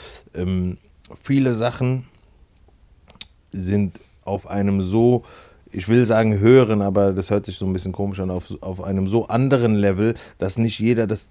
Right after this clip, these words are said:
äh, sofort erkennt. Also Rapper erkennen vieles mehr, weil sie einfach noch, äh, weiter in der Materie drin sind,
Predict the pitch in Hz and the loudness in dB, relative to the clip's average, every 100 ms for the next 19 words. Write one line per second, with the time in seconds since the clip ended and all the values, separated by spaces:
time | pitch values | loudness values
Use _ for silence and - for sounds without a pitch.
0 | - 92 98 95 92 98 113 - 104 - | -14 -8 -6 -6 -4 -2 -2 -2 -4 -4
1 | 90 - 101 87 82 87 85 107 - 113 | -8 -4 -4 -4 -6 -4 -2 -2 -2 -4
2 | 101 - 113 117 107 117 127 131 127 - | -4 -4 -2 -2 -4 -4 -2 0 -2 -6
3 | - 95 101 117 127 113 101 98 98 98 | -14 -4 -2 0 0 -2 -2 -4 -4 -6
4 | 90 85 101 110 - - 98 92 98 110 | -10 -8 -4 -4 -8 -14 -12 -8 -4 -2
5 | 113 104 107 101 95 90 107 113 107 90 | -2 -4 -2 -2 -4 -4 -6 -4 -6 -4
6 | 101 123 127 135 | -6 -4 -4 -8